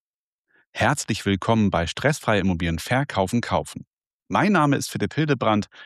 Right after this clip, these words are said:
ich bin Inhaber von Visale Immobilien, Makler und Sachverständiger.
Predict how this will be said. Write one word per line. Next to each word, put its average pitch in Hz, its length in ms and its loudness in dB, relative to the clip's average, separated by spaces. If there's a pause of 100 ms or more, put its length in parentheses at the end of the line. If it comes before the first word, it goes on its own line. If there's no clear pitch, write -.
(120)
ich - 140 -6
bin 104 120 0
Inhaber 117 440 2
von 95 160 0
Visale 92 320 2
Immobilien, 107 580 0 (300)
Makler 117 480 2 (240)
und 139 220 4 (100)
Sachverständiger. 73 880 -8